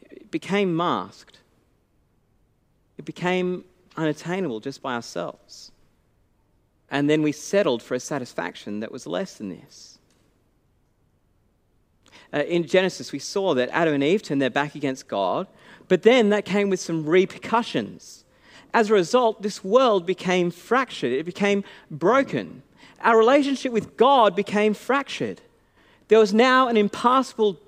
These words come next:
distance between humanity and God that was never designed to be there. Our relationships with each other became fractured. Instead of working together in harmony,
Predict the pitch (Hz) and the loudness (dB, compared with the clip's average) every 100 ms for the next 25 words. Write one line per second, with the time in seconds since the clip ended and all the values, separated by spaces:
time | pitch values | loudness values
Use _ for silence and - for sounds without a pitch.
0 | - 277 - - 139 127 180 175 208 202 | -4 -2 -2 -2 -4 -2 -8 -6 -4 -4
1 | - 196 220 233 220 196 170 214 233 214 | -4 -2 0 0 -2 -4 -4 -2 0 2
2 | 185 165 180 220 202 185 175 202 202 175 | 0 -4 -2 0 0 -4 -4 -2 -2 -4
3 | 151 233 240 120 92 90 _ _ _ _ | -6 -6 -6 -6 -6 -10 _ _ _ _
4 | _ _ _ _ _ _ 226 214 247 269 | _ _ _ _ _ _ 4 6 6 4
5 | 233 - 240 - 208 202 - 240 294 294 | 0 -4 -4 -2 -2 -2 -2 0 4 4
6 | 196 202 185 160 143 - 131 117 - 95 | 4 0 0 0 0 0 -2 -2 -8 -12
7 | 92 _ _ _ _ - - 208 - 262 | -14 _ _ _ _ -20 0 2 6 4
8 | 202 214 247 240 220 - 220 240 247 185 | 6 6 6 2 -2 2 2 6 6 4
9 | 160 214 233 240 254 311 294 | 0 2 4 4 2 2 0